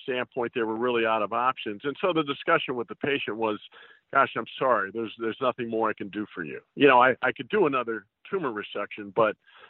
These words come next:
without that adjuvant radiation therapy, we know the tumor's gonna come back with a vengeance. And so you're, you're likely better off living out your days, you know, without the burden of another surgical procedure."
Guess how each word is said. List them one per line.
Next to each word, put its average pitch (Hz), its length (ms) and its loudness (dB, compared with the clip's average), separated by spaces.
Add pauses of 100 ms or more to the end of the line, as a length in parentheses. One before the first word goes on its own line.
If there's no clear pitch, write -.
(140)
without 143 600 2
that 113 180 2
adjuvant 117 540 -2 (120)
radiation 113 640 -4
therapy, 113 460 0
we 113 240 -10
know 120 320 2
the 104 200 -2
tumor's 101 300 -4
gonna 92 140 -4 (100)
come 95 140 -6
back 95 360 2
with 95 160 2
a 95 60 -2
vengeance. 90 680 -2
And 104 220 -4
so 110 180 6 (380)
you're, 107 340 0
you're 113 180 6
likely 127 580 4
better 113 360 2
off 107 280 0 (220)
living 120 460 -6
out 110 220 -2
your 104 240 -6
days, 90 440 -6 (220)
you 107 100 -4
know, 101 120 0
without 107 300 2
the 110 60 -8
burden 104 300 2
of 95 80 -4
another 98 400 -2 (460)
surgical 104 340 2
procedure." - 560 -6